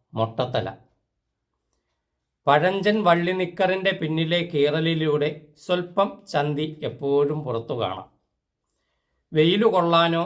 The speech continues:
വേഗം നടക്കാനോ ഓടാനോ ചാടാനോ മാവിൽ കയറാനോ നീന്താനോ ഒന്നും നിത്യദീനക്കാരനായ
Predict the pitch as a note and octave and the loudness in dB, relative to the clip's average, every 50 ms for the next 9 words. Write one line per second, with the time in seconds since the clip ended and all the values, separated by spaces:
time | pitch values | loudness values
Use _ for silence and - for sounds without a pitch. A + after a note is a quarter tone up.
0 | E3 - E3 C#3 C#3 C#3+ D#3 D#3 F3+ F3+ F3+ D#3+ D3 C#3 C#3 C3 - - - D3 | -4 -6 -6 -2 0 0 0 0 0 -2 -2 -2 -2 -2 -2 -4 -6 -6 -2 0
1 | D3+ D3+ D3 D3 C#3+ D3 - - - - A#2+ G#2+ A2+ B2+ C#3 C#3+ D3 D3+ D#3 D3+ | 2 2 2 0 -2 -4 -6 -10 -14 -10 -6 -4 -2 -2 0 2 4 6 6 6
2 | D3 C#3+ C3+ - - - - - B2+ A2 G#2+ A#2 C3 C3+ D3 D3+ D3 C3+ B2+ B2 | 4 2 -2 -6 -8 -10 -10 -6 -2 -2 0 0 0 2 2 2 2 0 -2 -6
3 | - B2 - - _ _ _ _ _ _ _ _ _ _ - C3 C3+ D3 D3+ D#3+ | -10 -12 -14 -20 _ _ _ _ _ _ _ _ _ _ -4 0 2 4 4 4
4 | F3 F3+ G#3+ G#3 G#3 - - D3+ C#3+ C#3+ C3+ C3 C#3 C#3 C#3 C#3 C#3 C3+ - - | 4 4 2 -2 -2 -4 -2 0 0 0 0 0 0 0 0 0 -2 -6 -8 -10
5 | - _ - D3 A#2+ B2 B2+ C3 C3+ C3+ C3 C#3+ C#3+ D3 C#3+ C#3+ D3 - - - | -16 _ -12 -10 -8 -6 -4 -4 -4 -2 0 0 0 0 0 -2 -4 -6 -8 -14
6 | _ _ - D3+ C#3 C#3 C#3 C3+ C3+ C#3 C#3 C#3 C#3 D3+ D3 D3+ - - C#3 C3+ | _ _ -6 -4 -4 -2 -4 -4 -4 -4 -4 -4 -4 -4 -6 -8 -10 -8 -8 -8
7 | C3+ - - - G3 G3+ E3 D#3+ D#3 D#3 D3+ D3 C#3+ D3 - C3+ C3 C3 C3 C3+ | -8 -8 -4 0 0 2 2 2 0 0 0 -2 -4 -4 -2 0 2 2 2 0
8 | C3 B2+ B2 B2 B2+ | -2 -2 -2 -2 -2